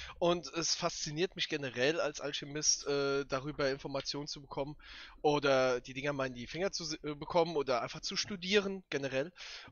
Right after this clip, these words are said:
Und, äh, deswegen bin ich dorthin auf die Reise gegangen und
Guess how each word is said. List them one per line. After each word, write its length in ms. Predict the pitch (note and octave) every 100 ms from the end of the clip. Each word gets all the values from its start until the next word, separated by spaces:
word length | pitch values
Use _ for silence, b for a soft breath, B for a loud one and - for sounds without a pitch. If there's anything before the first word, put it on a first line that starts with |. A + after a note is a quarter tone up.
| -
Und, 420 | D#3+ D#3 D#3 -
äh, 180 | E3 E3+
deswegen 540 | F#3+ - A3 G#3 G3+
bin 100 | F#3+
ich 160 | F#3+ G3+
dorthin 400 | E3 F#3 F#3 F3+
auf 160 | E3 -
die 80 |
Reise 300 | C3+ B2 D3+
gegangen 440 | D3 - B2+ C#3+ D3
und 440 | - B2 B2+ A#2+